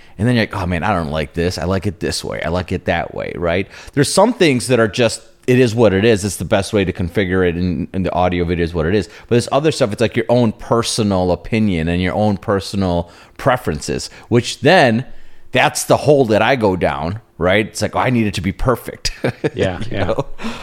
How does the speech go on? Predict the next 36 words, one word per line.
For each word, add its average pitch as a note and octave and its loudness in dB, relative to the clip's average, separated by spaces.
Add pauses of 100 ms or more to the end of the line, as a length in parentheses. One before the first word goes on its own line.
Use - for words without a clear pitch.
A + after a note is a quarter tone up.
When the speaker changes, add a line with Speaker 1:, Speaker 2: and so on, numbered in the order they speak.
(180)
Speaker 1:
Um, G2+ 4 (180)
but F3 4
yeah, D#4 2
it F#3 4
is D4 2
im-, D3+ 2
intimidating, G#2 2
but A2 -4
you - -6
get C#3+ -4
better A2 2
and C3+ 0
better. F#3 4
And F#2+ 0
now F#2+ 0
I'm G#2 -2
super A#2+ -4
excited A2+ -2
'cause G2+ -2
now A2 0 (400)
I G#2 2
am B2 2
gonna A#2 2
do A2 -2
family A#2 0
pictures A#2 -2
with A2+ -6
this C3+ -6
camera. F2+ -4 (640)
You G2+ 0
know, G#2 0
I G#2+ 0
don't D3 0
need E3 0
to E3 -2
pay D#3+ 0